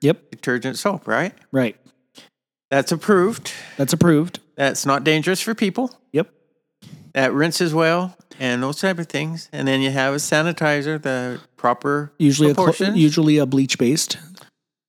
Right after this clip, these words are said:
Speaker 2: And then, and you make sure that all the little nooks and crannies are clean.
Speaker 1: And then covered with the sanitizer.
Speaker 2: Uh-huh.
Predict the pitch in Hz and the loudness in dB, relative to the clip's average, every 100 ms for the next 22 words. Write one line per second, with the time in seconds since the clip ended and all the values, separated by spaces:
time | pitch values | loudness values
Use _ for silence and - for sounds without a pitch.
0 | _ _ _ _ _ _ 143 139 139 139 | _ _ _ _ _ _ -4 2 2 2
1 | 139 120 _ _ _ _ _ _ _ _ | 0 -4 _ _ _ _ _ _ _ _
2 | 147 139 135 135 - 135 135 139 - - | -2 0 0 -2 -6 -4 -2 -2 -4 -4
3 | 147 151 151 151 139 _ _ _ _ _ | -2 0 0 0 -2 _ _ _ _ _
4 | _ _ _ _ _ _ _ 135 139 139 | _ _ _ _ _ _ _ -2 0 0
5 | 151 151 147 - 151 143 147 151 156 147 | 0 0 -2 -2 -6 -2 -2 -2 -4 -6
6 | - 185 214 - _ _ _ _ _ _ | -4 -4 -4 -10 _ _ _ _ _ _
7 | 202 175 139 131 123 113 139 127 117 113 | -2 2 4 4 2 0 0 2 0 -2
8 | - 135 113 - 85 - - _ _ - | 0 2 0 -2 -6 -6 -10 _ _ -12
9 | 127 165 | -6 -6